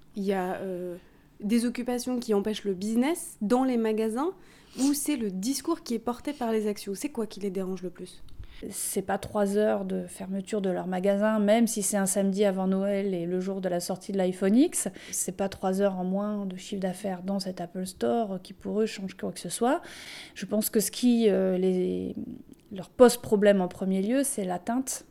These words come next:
Speaker 2: à leur image. Et donc, ils ont, ils ont craint, évidemment, qu'on multiplie les actions de ce type dans des dizaines de villes différentes, hein. Et le fait qu'on popularise leurs pratiques, qu'ils évadent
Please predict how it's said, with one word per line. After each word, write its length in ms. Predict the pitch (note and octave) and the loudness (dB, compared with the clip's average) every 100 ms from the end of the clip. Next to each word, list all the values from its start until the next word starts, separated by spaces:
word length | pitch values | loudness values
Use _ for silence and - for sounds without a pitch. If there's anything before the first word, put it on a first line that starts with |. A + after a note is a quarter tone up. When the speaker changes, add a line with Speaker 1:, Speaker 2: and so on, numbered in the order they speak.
| - | -10
Speaker 2:
à 80 | G3 | -2
leur 180 | F#3 F3+ | -2 0
image. 460 | F3 G#3+ D4+ A3 E3+ | 0 2 2 0 -4
Et 220 | G#3 F#3 | -4 0
donc, 400 | G#3 A3+ A3 G#3 | 2 2 0 -6
ils 240 | F#3 F#3 | -6 -4
ont, 460 | F#3+ F#3 F3+ F#3 F#3+ | -2 -2 -2 -2 -4
ils 140 | F3+ G3 | -2 -2
ont 60 | |
craint, 500 | F#3 - B3 C4+ C4 | 0 4 6 6 6
évidemment, 640 | G#3+ F#3+ G3 F#3+ A3 B3+ B3+ | 2 0 0 2 2 2 0
qu'on 240 | A3+ G#3 | -2 0
multiplie 560 | G3+ F#3 G3 F#3+ A3+ A#3 | 0 -2 -8 -6 -2 0
les 180 | F#3+ | 0
actions 320 | F3+ F3 A3 G3+ | -2 -4 -4 -4
de 60 | |
ce 140 | - F#3 | -6 -4
type 340 | - E4+ F3+ D#3+ | 0 0 0 -4
dans 120 | F#3+ F#3 | -4 -2
des 140 | F#3 | -2
dizaines 340 | F3+ G3 G#3+ | 0 2 4
de 100 | G3+ | 4
villes 200 | F#3 G3+ | 2 0
différentes, 540 | G3 F#3+ G3+ F3+ E3 G3 | -4 -4 -4 -6 -8 -10
hein. 120 | A#3 - - - - | -10 -10 -18 -12 2
Et 100 | G3+ | 8
le 140 | G#3 | 8
fait 240 | G#3+ B3+ B3 | 8 2 2
qu'on 180 | G3+ | 0
popularise 960 | F3+ B3 - A3+ G3 F#3 A#3 D4 G#3+ F#3 - - - - - - | 2 2 4 4 6 6 2 2 0 -6 -12 -20 -20 -20 -14 -8
leurs 240 | G3 E3+ | -6 -6
pratiques, 640 | - F#3+ - E4+ - - - | -6 -4 0 0 -2 -12 2
qu'ils 300 | A3+ F#3+ G#3+ | 4 10 10
évadent 460 | G#3 C#4 C#4 F3+ | 10 8 6 2